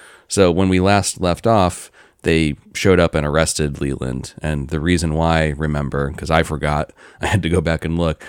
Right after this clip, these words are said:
we believe is because Doctor Jacoby witnessed Leland in the hospital. He was in the room,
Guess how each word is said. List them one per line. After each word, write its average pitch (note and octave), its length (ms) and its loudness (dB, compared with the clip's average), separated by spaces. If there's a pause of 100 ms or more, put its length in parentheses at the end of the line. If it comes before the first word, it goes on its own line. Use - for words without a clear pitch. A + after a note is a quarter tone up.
(180)
we F#2+ 120 2
believe F#2 560 2
is F2+ 140 -2
because E2 680 -2
Doctor F2+ 320 -2
Jacoby E2 560 0
witnessed E2 760 -2 (120)
Leland D2+ 420 -2
in E2 140 -2
the D2+ 80 -4
hospital. C#2+ 580 -2
He D#2+ 100 -6
was D2+ 260 -4
in D#2 420 -4
the E2 100 -6
room, D2+ 480 -4